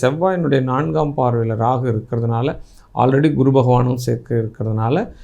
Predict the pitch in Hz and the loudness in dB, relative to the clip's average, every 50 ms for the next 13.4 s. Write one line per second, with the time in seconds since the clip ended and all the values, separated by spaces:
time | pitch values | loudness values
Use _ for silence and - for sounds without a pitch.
0 | - - - - - 120 123 123 151 160 180 208 202 175 - 180 - - 139 120 | -20 -20 -12 -4 -4 -4 -2 4 6 8 8 8 6 4 0 -2 0 2 0 0
1 | 120 123 139 113 117 117 117 117 120 131 131 123 131 135 - - 156 - - 117 | 2 0 0 2 2 2 2 2 0 4 4 4 4 4 0 -2 -2 0 0 -2
2 | 107 - - 120 107 107 113 110 110 113 - - 120 143 165 190 180 185 - 131 | -2 -2 -4 -4 -2 0 0 -2 -2 -2 -2 0 4 6 6 6 4 2 -2 -4
3 | 107 - - 123 101 113 110 110 113 117 - - - - _ - - 143 156 175 | -4 -2 -2 -2 0 0 0 0 -2 -4 -6 -14 -20 -20 _ -4 -2 0 2 2
4 | 185 196 202 214 214 208 196 190 - 151 151 147 151 - 180 175 170 160 160 160 | 2 2 4 6 6 6 4 4 4 2 2 2 2 2 4 4 6 6 6 6
5 | 160 156 151 135 123 123 127 123 123 127 139 135 120 113 113 117 117 127 139 151 | 6 4 4 4 4 4 4 2 0 0 0 2 4 4 4 4 2 2 0 0
6 | 175 196 196 185 185 - - - - - - 127 127 120 117 127 123 120 - - | 0 0 0 -2 -4 -8 -18 -20 -14 -6 -2 0 2 2 2 2 2 0 0 0
7 | 185 214 226 214 196 151 143 139 147 151 151 131 123 127 127 127 165 156 - - | -2 0 0 0 2 4 4 4 4 4 4 4 4 4 2 2 0 0 0 0
8 | 160 135 131 135 131 131 131 143 139 123 - 120 120 127 131 123 123 123 131 120 | -2 -2 0 0 0 0 0 0 -2 0 0 2 2 4 2 2 2 0 -2 -4
9 | 123 123 117 113 110 110 110 143 - - - - 156 156 170 220 214 - - - | -4 -6 -4 -4 -4 -6 -6 -6 -4 0 2 2 2 2 0 -2 -4 -6 -4 -2
10 | 226 220 208 196 190 180 175 165 - - 135 131 151 170 175 196 170 180 175 165 | 0 2 2 2 2 2 2 0 0 0 2 2 2 2 0 0 0 0 -2 -2
11 | 160 156 156 143 131 127 120 113 123 123 127 110 113 107 107 104 104 104 101 110 | -2 -2 -2 -4 -4 -2 -2 -4 -4 -4 -4 -4 -2 -2 -2 -2 -4 -2 -4 -4
12 | 101 104 - 107 104 107 101 101 98 98 - 123 120 117 113 110 110 110 113 113 | -6 -6 -6 -6 -4 -4 -4 -4 -6 -4 -4 -4 -2 -2 -2 -2 -2 -2 -2 -2
13 | 107 107 107 117 151 208 269 285 | -2 -2 0 0 0 0 0 -2